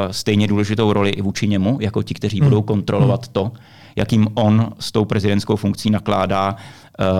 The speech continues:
Speaker 1: v tomto smyslu naše práce vůbec nekončí, ale naopak začíná.
Speaker 2: Ano, předpokládám, že Zdislava Pokorná stále bude, eh, informovat o tom, co se děje na hradě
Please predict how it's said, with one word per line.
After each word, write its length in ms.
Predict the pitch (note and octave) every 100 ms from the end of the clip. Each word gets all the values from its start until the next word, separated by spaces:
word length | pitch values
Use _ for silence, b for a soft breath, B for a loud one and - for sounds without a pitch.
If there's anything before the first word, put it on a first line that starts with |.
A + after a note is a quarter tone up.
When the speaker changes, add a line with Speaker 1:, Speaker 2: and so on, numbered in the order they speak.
| F#2 E2+ -
Speaker 1:
v 100 | -
tomto 240 | G2+ G2+
smyslu 400 | A2 G2 - G#2
naše 220 | F#2+ - G2
práce 320 | G2+ F#2+ F#2+
vůbec 300 | F2+ F2+ -
nekončí, 420 | G#2 F2+ - G#2
ale 100 | F2
naopak 220 | E2+ F#2
začíná. 420 | E2+ D#2+ - - - -
Speaker 2:
Ano, 120 | C#3+
předpokládám, 540 | C#3 A#2+ B2 C3 C#3
že 80 | C3+
Zdislava 380 | B2+ A#2 C3+ A2+
Pokorná 460 | C3 A2+ C3 C#3 C3
stále 320 | - B2+ C3
bude, 380 | C3 C#3 C3+ C3+ - -
eh, 20 | C3+ B2 B2+ - - - - -
informovat 460 | C#3 - C3+ C3+ -
o 40 |
tom, 160 | C3+ C3
co 80 | C3+
se 120 | C#3+
děje 180 | C3 C3
na 100 | B2
hradě 380 | B2 B2 D3+